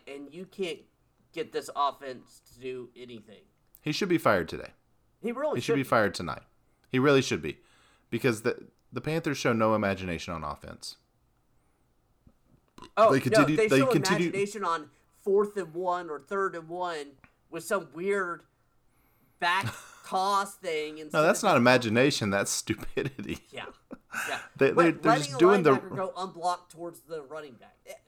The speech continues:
Speaker 2: yeah, that's, that's good.
Speaker 1: Yeah, i-, it's, it's the same mistakes every week. The offensive line is extremely undisciplined,
Speaker 2: Mm-hmm.
Speaker 1: right? Holding calls, offsides call, or not offsides, but, uh, false starts,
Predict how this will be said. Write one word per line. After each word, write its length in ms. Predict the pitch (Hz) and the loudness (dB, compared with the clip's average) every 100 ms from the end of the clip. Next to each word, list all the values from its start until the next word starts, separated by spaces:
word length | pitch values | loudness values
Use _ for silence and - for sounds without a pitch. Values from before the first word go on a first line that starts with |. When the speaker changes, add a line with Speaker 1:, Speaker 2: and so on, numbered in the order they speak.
| _ _ 294 330 247 | _ _ -12 -10 -8
Speaker 2:
yeah, 40 | |
that's, 260 | 190 311 - - | -8 -10 -12 -20
that's 220 | 254 - | -20 -18
good. 240 | - 160 - - _ _ _ _ _ _ _ _ _ _ | -12 -12 -12 -20 _ _ _ _ _ _ _ _ _ _
Speaker 1:
Yeah, 200 | 110 80 | -4 -2
i-, 60 | 76 | 0
it's, 440 | 101 98 104 - | 0 2 -2 -4
it's 200 | - - - | -8 -8 -8
the 80 | |
same 300 | 113 - 117 | -6 -4 -2
mistakes 720 | 113 98 - 92 82 - - - _ _ _ _ | -2 -6 -6 -6 -6 -12 -18 -20 _ _ _ _
every 280 | - 101 107 | -6 -2 -2
week. 400 | 92 82 - - _ _ _ _ _ _ - | -2 -4 -6 -16 _ _ _ _ _ _ -10
The 300 | 101 104 95 | -2 2 2
offensive 440 | - 107 120 107 92 | 2 0 0 -4 -4
line 240 | 92 92 | -2 -2
is 120 | 80 | -4
extremely 440 | 80 - 104 98 92 | -8 -10 -6 -4 -4
undisciplined, 800 | 92 101 92 - - - 90 98 _ _ _ _ | -2 -2 -2 -4 -6 -8 -12 -12 _ _ _ _
Speaker 2:
Mm-hmm. 200 | 120 110 120 _ _ _ _ - | _ -20 -20 _ _ _ _ -4
Speaker 1:
right? 160 | 95 - | -2 -2
Holding 380 | 95 95 101 98 | -2 -2 0 -2
calls, 480 | 98 90 92 90 | 0 0 0 0
offsides 520 | 87 87 - 92 87 - | -2 -2 -2 -2 -4 -8
call, 320 | 92 85 85 | -6 -4 -4
or 160 | 82 80 | -6 -8
not 220 | 78 76 | -8 -10
offsides, 460 | 85 82 82 78 76 | -12 -10 -8 -8 -8
but, 160 | 82 73 | -10 -8
uh, 140 | 80 | -8
false 260 | - 92 - | -4 -4 -2
starts, 420 | 90 85 - | -2 -2 -4